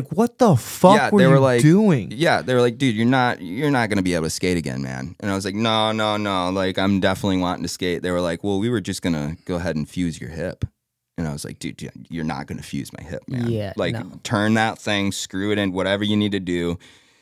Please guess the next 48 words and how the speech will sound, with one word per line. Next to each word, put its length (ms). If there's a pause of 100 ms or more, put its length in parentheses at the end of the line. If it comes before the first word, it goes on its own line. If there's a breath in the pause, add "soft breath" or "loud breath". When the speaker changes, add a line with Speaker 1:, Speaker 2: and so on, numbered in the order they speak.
(100)
Speaker 2:
So 200
they 140
t-, 200
they 160
cut 360
it, 120 (160)
they 200
cut 320
my 80
hip 260
socket 520
off 260
of 140
my 460
body, 460 (240)
Speaker 3:
Mm-hmm. 240
Speaker 2:
turned 380
it, 280 (220)
Speaker 1:
Oh. 420
Speaker 2:
and 180
drilled 500
four 260
screws 400
in 120
to 80
hold 220
it 80
into 160
place. 480 (680)
There's, 160
like, 120
a 40
Speaker 3:
Mm. 60
Speaker 2:
six-inch 640
screw 340
in 100
there, 360
and, 240
oh, 160
it's 180
messed 300
up, 160
Speaker 1:
Does 160
Speaker 2:
man. 100
Speaker 1:
it 60
set 280
the, 220
uh, 380